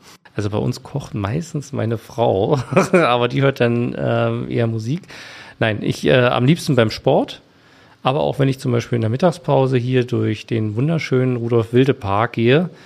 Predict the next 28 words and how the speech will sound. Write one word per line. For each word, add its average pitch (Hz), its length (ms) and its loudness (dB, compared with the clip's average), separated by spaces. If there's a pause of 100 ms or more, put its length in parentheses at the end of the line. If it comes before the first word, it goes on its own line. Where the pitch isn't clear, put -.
(380)
dann 117 520 0
mache 117 160 -4
ich 113 100 -8
mir 127 100 0
auch 110 120 -4
meine 113 160 -4
Kopfhörer 120 580 2
rein 110 380 2
und 107 260 -6
höre 107 140 -2
noch 104 140 -6
mal 107 180 -4
ein 104 80 -8
bisschen 107 280 -8
Podcast. 107 800 -6
Dann 117 160 -6
kommt 120 180 -10
man 107 120 -4
auf 104 120 -6
andere 113 200 -2
Gedanken, 120 580 0
ist 127 200 -8
gleichzeitig 113 580 -4
draußen, 113 600 -2
bewegt 113 360 0
sich 104 160 -6
ein 107 100 -6
bisschen, 107 540 -4